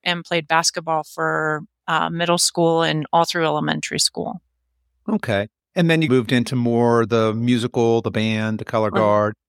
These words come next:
Speaker 2: But were you still, would you still consider yourself very active during your high school years, or did that kind of, some of that wane?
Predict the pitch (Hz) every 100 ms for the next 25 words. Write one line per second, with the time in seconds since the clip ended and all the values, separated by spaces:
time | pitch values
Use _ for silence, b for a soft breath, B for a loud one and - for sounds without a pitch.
0 | - 165 147 147 127 - 175 170 165 151
1 | 131 - 175 151 160 - 143 147 - 156
2 | 143 - 156 - 151 143 - 147 143 175
3 | 156 175 170 156 175 - - 175 170 170
4 | 165 165 180 175 175 156 117 127 120 127
5 | - - 156 147 - 151 131 123 139 127
6 | 113 101 101